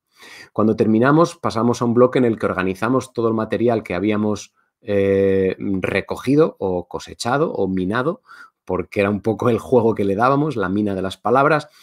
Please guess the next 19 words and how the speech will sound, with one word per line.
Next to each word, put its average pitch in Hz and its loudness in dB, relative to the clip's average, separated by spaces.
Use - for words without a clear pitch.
y 143 0
empezamos 185 0
a 151 -2
pensar 120 -4
en 113 0
el 98 -2
diseño, 92 -2
¿no? 151 -4
Entonces, 104 0
analizamos 110 0
muchos 147 0
productos 120 -2
turísticos, 107 -4
analizamos 101 -2
mapas, 120 0
folletos, 113 0
vídeos, 113 2
reportajes 107 -2
documentales, 110 2